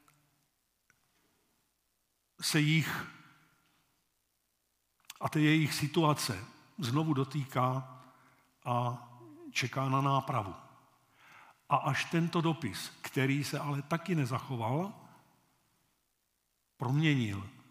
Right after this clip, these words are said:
situaci v Korintu. Tam, eh, opravdu činili pokání a změnili se. A proto napsal apoštol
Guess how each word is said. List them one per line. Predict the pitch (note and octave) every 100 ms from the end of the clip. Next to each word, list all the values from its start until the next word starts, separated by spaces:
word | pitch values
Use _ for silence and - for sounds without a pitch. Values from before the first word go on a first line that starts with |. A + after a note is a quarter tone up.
| -
situaci | - B2+ C3 C3 C#3+
v | -
Korintu. | C#3+ C#3+ C#3 A#2+ - - - _ _ - - - _ _ _ _
Tam, | D#3+ D3 D3 C#3+ - - - -
eh, | B2+ B2 A#2 C#3 - - - _ _ _ _ _ _ _ _ _ - _ _ _ _ _ _ _ _ _ _ _ _
opravdu | - C3+ D#3 D3 C3 C3 B2+ C3
činili | - D#3+ D3+ D3
pokání | F3+ - E3+ D#3+ D#3 D3 C#3 C3+ -
a | C#3+ C3 B2 B2 - -
změnili | C3+ A#2+ C3+ D#3+ E3+ F3 C#3 A#2 - - -
se. | - A#2 A#2 - - _ _ _ _ _ _ _ _ _
A | -
proto | - F#3 G#3 G#3 D#3+
napsal | D#3+ D#3+ - D#3+ D#3 D#3+ - - - _ -
apoštol | D#3+ - C#3+ - D3+ C#3+